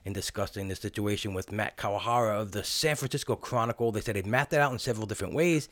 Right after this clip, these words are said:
Things that look like a six-man rotation or an occasional bullpen day or an occasional sta-, spot starter. There are a lot of ways to do it. I just don't think we'll know what they are until we really get into the season. One important factor of that is that Shintaro Fujinami, making a transition from the Japan League, usually pitches one per week,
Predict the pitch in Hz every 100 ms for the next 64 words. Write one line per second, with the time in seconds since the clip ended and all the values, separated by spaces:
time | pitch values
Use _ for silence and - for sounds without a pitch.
0 | - - - - - 131 123 120 110 -
1 | - 104 107 107 104 98 - 113 113 107
2 | 95 - 107 113 92 98 92 165 156 143
3 | 117 98 104 - 110 101 101 98 98 92
4 | 120 110 107 104 95 - - 113 107 -
5 | - - - 147 - - 95 90 82 -
6 | - - - 98 101 104 95 101 - 95
7 | 110 104 101 95 107 - 110 - - 110
8 | 104 104 101 98 101 98 87 - - 104
9 | - 117 98 92 95 110 98 92 98 98
10 | 98 90 95 101 85 - - 123 151 143
11 | 139 117 110 110 - 101 101 98 98 98
12 | 95 110 101 107 98 - 110 98 101 92
13 | 98 98 101 101 - 113 104 127 135 120
14 | 120 101 92 - 143 143 151 147 131 139
15 | 135 131 131 123 107 101 107 104 107 90
16 | 87 - -